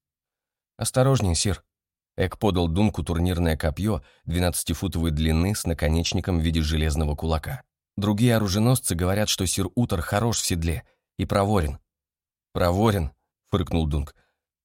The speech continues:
«Да у него на щите улитка». Держа копьё стаймя,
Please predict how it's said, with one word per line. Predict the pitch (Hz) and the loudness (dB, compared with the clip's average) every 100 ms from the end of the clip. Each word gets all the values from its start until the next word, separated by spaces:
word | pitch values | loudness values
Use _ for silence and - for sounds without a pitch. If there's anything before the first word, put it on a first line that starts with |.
| _ | _
«Да | - 123 | 0 4
у | 131 | 4
него | 139 143 | 4 4
на | 131 | 4
щите | 120 139 131 | 4 2 2
улитка». | 127 123 131 95 80 - _ _ _ _ _ - | 4 4 4 2 -4 -6 _ _ _ _ _ -2
Держа | 90 85 110 | 0 2 0
копьё | 104 90 98 | 0 0 0
стаймя, | 95 - 85 87 95 | -2 2 2 4 0